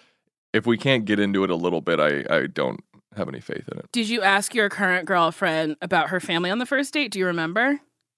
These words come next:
Speaker 1: Yeah, I think so.
Speaker 2: And she gave an answer good enough for
Speaker 1: She
Speaker 2: a
Speaker 1: said
Speaker 2: second date.
Speaker 1: <laughs> she passed the test.
Speaker 2: She was like, "I murdered my family."
Speaker 1: She said, "My"
Speaker 2: On to the next question.
Speaker 1: <laughs> "They're all dead."
Speaker 2: <laughs>
Speaker 1: And that's good for me.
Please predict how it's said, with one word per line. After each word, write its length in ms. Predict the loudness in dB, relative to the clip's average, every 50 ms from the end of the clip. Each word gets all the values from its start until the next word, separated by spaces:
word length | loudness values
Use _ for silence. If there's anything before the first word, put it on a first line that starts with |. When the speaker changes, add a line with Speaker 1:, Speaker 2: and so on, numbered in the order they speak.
| _ _ _ -2
Speaker 1:
Yeah, 180 | 2 4 4
I 60 | 4
think 240 | 2 0 -6 -8 -6
so. 220 | -2 -2 -2 -2 -2 _ _ _ _ _ _ -6
Speaker 2:
And 140 | -4 -4 -2
she 220 | -2 0 0 0
gave 340 | 0 2 2 2 2 2 0 -4 _ _ _ -4
an 80 | -2 0
answer 300 | 0 0 0 0 -2 -2
good 180 | 0 0 2 2
enough 340 | 4 2 2 0 -2 -10 _
for 180 | -4 -2 0
Speaker 1:
She 40 | 0
Speaker 2:
a 40 | 4
Speaker 1:
said 60 | 4 4
Speaker 2:
second 280 | 4 4 2 -2 -2
date. 240 | -2 -2 -4 -4 -6 -10 -14 -14 -12 -12 -14 -18
Speaker 1:
<laughs> 340 | -20 -20 _ _ _ _ -10
she 260 | -4 0 2 2 2
passed 520 | 2 0 -2 0 0 0 0 -2 -6 -8 -6
the 100 | -6 -4
test. 460 | 0 0 0 0 0 -2 -6 -10 -10 -8
Speaker 2:
She 120 | -4 -4
was 120 | -2 -2
like, 80 | 0 0
"I 100 | 0 2
murdered 460 | 2 2 2 4 4 4 4 2 2
my 180 | 0 0 -2 -2
family." 420 | 0 0 2 2 2 0 0 0 2
Speaker 1:
She 80 | 2
said, 180 | 2 2 2 4
"My" 140 | 4 4 4
Speaker 2:
On 420 | 4 0 0 4 6 8 8 8 8
to 120 | 6 6
the 80 | 4 6
next 320 | 6 4 2 0 -4 -4
question. 460 | 2 4 6 6 6 4 2 0 4 6 8 10 10 10 8 8
Speaker 1:
<laughs> 440 | 8 6 6 2 -2 -12 -16 -6 0
"They're 200 | 4 4 6 8
all 200 | 8 8 8 6
dead." 400 | 4 4 4 6 8 8 6 4 2
Speaker 2:
<laughs> 60 | 0
Speaker 1:
And 300 | 2 4 4 4 4 4
that's 220 | 4 4 4 4 2
good 300 | 2 4 4 4 4 2
for 160 | 2 2 2
me. 180 | 2 2 -2 -2